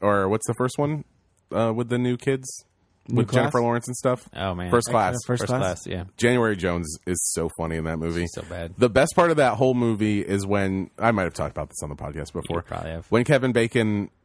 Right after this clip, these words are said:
Speaker 1: is like, uh, he's like, "I need some ice for my drink." And then she, like, crawls out of the top of a submarine and, like, <laughs> chips some ice off a glacier and brings
Speaker 2: It's
Speaker 1: it
Speaker 2: good.
Speaker 1: inside.
Speaker 2: It's good.
Speaker 1: Oh, it's so good. Anyway, up next, we've got Wayward <laughs> number
Speaker 3: What if
Speaker 1: one.
Speaker 3: the freezer wasn't working?
Speaker 1: I mean, it might
Speaker 2: Can we
Speaker 1: not have
Speaker 2: skip,
Speaker 1: been.
Speaker 2: skip this?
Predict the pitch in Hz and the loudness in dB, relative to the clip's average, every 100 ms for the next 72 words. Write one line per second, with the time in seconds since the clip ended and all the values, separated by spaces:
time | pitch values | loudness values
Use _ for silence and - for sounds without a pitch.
0 | - 110 95 95 95 92 90 90 90 87 | -4 -2 -2 0 0 0 0 0 2 0
1 | 85 95 90 85 - 98 98 92 87 95 | -2 -2 -2 -2 -4 -4 -4 -4 -4 -6
2 | - 95 85 85 - 92 85 90 92 - | -6 -6 -6 -6 -4 -6 -2 -2 -2 0
3 | 107 101 - - 101 107 113 107 104 104 | 0 0 -2 0 2 2 2 2 0 2
4 | 101 107 92 95 98 92 101 107 101 98 | 2 2 -2 -2 -2 0 0 0 0 0
5 | 113 - - 156 - - 139 107 127 - | -2 -2 2 2 4 0 2 2 2 2
6 | 147 120 98 120 110 - 135 139 120 135 | 2 0 0 0 0 2 2 2 2 2
7 | 120 123 117 - 101 101 - 104 - 107 | 2 -2 -2 -2 -2 -2 -6 -8 -2 -2
8 | 98 98 - - - 80 - - - 180 | -2 -6 -10 -10 -8 -8 -10 0 4 4
9 | 110 160 196 196 151 175 165 151 131 165 | 4 2 4 4 4 4 6 4 6 4
10 | 202 202 196 190 143 117 69 165 165 175 | 6 4 4 2 0 -4 0 4 4 4
11 | 151 156 139 113 104 135 147 107 92 92 | 4 4 2 0 0 -2 -2 -2 -4 -6
12 | - 92 95 - - _ _ - 131 131 | -8 -8 -8 -12 -14 _ _ 0 2 4
13 | 127 123 160 131 147 82 85 87 101 - | 4 2 2 2 0 -2 -2 -4 -4 -10
14 | 226 277 | -10 -10